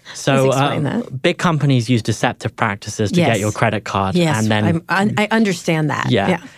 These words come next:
Speaker 1: And lots of people set calendar reminders, but they ultimately forget to cancel. And so
Speaker 2: Uh-huh.
Speaker 1: what we've done is we created this free trial credit card that you
Speaker 2: Mm-hmm.
Speaker 1: can use on all your subscription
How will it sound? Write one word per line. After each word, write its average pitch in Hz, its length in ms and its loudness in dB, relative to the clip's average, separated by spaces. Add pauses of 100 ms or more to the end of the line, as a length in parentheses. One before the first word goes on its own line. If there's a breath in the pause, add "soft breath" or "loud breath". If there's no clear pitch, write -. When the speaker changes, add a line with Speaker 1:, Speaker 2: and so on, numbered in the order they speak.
(100)
Speaker 1:
And 127 380 2
lots 139 220 2
of - 40 -20
people 127 240 2
set - 240 -2
calendar 139 440 2
reminders, 120 460 2
but 120 140 -2
they 120 140 2
ultimately 120 480 0
forget 107 340 -2
to - 80 -16
cancel. 101 640 -4
And 117 140 2
so 190 140 2
Speaker 2:
Uh-huh. 117 80 2
Speaker 1:
what 139 200 2
we've 151 240 2
done 117 200 2
is 107 160 -2
we 110 100 0
created 113 400 0
this 110 120 -2
free - 240 0
trial 110 300 0
credit 107 360 -2
card 101 340 -4
that 104 100 0
you - 140 2
Speaker 2:
Mm-hmm. - 40 2
Speaker 1:
can 110 140 2
use 113 240 2
on 107 120 0
all 117 180 0
your 110 320 2
subscription 110 720 -2